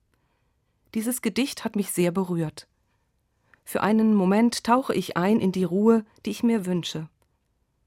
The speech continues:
Danach gibt es Glühwein oder Punsch, Schmalzbrote und Spritzgebäck,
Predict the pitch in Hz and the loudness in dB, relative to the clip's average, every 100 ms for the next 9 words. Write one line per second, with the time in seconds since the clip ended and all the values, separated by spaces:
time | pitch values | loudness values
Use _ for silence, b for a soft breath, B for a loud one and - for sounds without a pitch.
0 | _ _ _ 185 202 247 - 196 - 180 | _ _ _ 0 2 2 0 -8 -6 -6
1 | - 226 233 202 190 196 - 156 151 - | -2 0 2 0 0 -2 -2 -6 -6 0
2 | 254 240 - - b b b - 262 269 | 2 2 -2 -16 b b b 0 0 0
3 | - 185 196 196 - 151 - 233 - 208 | -2 -2 -2 -2 -6 -6 -8 -8 -6 -6
4 | 185 180 - | -4 -6 -8